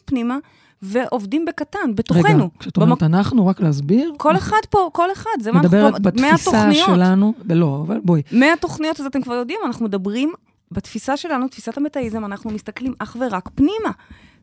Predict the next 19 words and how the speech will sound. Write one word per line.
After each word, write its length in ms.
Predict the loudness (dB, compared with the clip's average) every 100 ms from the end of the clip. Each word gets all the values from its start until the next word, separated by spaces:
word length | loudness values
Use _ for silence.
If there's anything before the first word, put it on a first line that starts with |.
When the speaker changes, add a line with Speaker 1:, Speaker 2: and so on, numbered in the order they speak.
| -20
Speaker 1:
וכשאנחנו 2000 | -14 -4 -2 0 0 -2 -6 -2 2 4 4 0 -4 -6 -2 -2 -2 -6 -6 -8 -10 _
נכנסים 500 | -12 -8 -8 -2 -2 -2
פנימה, 280 | -8 -10 -12 -14 _ _ _ -16
אנחנו 200 | -12 -10
יכולים 260 | -8 -4 -4
לעשות 240 | -4 -8
את 120 | -8
העבודה 380 | -6 -4 -4 -6
הזאת 320 | -6 -8 -8 -8 -10 _ _ -20 _ _
על, 240 | -2 0 0 0
וזה, 240 | 0 0 0
וזה 220 | 2 2
עבודה 220 | 4 2
קשה. 260 | 2 -2 -4 -4 _ _ _
Speaker 2:
כן. 160 | -10 -10 -10 _ _
Speaker 1:
זה 100 | -4
עבודה 180 | 0 0
קשה 260 | -2 -4 -6 -10 -8
על 220 | -6